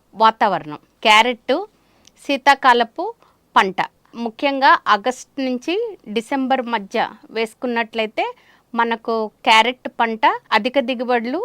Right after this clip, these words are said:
నాణ్యమైన క్యారెట్ పొందే అవకాశం ఉంటుంది.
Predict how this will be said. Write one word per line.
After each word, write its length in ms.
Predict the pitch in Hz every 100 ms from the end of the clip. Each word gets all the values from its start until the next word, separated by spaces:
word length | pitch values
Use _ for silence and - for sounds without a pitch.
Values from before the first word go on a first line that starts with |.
| 523 _ _ -
నాణ్యమైన 680 | 214 214 247 269 262 254 254 349 _ -
క్యారెట్ 460 | 220 220 226 - - - _ -
పొందే 300 | 220 220 302 440 _ _ _ -
అవకాశం 520 | 208 208 233 226 349 480 _ _ -
ఉంటుంది. 440 | 220 175 139 135